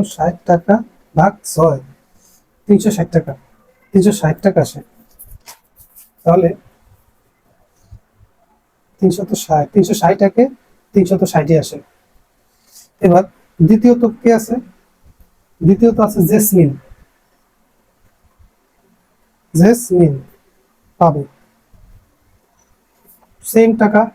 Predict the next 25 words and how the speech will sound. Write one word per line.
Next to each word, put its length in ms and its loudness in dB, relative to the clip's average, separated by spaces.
দুই 160 4
হাজার 180 2
একশো 180 -8
ষাট 140 -2
টাকা, 220 0
দুই 200 4
হাজার 240 2
একশো 260 -8
ষাট 140 -4
টাকা, 200 0
তাও 120 2
নিচে 200 2
ছয়, 220 2
উপরে 240 2
আছে 180 -6
কত? 140 -2
এই 100 2
যে 60 -2
পরবর্তী 440 2
যে 140 4
রাশিটি 340 0
সেটা 240 -2
হচ্ছে 200 -4
দুই, 160 4
অর্থাৎ 240 0